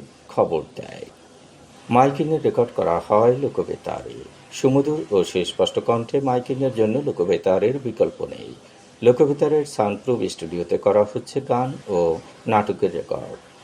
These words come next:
সেই সাথে লোকবেতারে নামমাত্র টাকায় প্রচার করা হচ্ছে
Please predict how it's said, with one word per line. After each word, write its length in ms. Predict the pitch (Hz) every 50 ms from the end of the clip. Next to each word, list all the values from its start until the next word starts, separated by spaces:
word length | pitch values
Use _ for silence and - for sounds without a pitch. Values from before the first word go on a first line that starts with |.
| - - -
সেই 240 | - - 143 143 139
সাথে 260 | 143 170 160 - 156
লোকবেতারে 600 | 120 107 98 - 85 87 95 90 - 107 107 113 120
নামমাত্র 440 | 123 120 117 120 131 139 135 139 - 156 - 101
টাকায় 260 | 92 - 87 85 - -
প্রচার 260 | - 87 - - - - -
করা 160 | 92 92 90 90
হচ্ছে 260 | - 110 - - -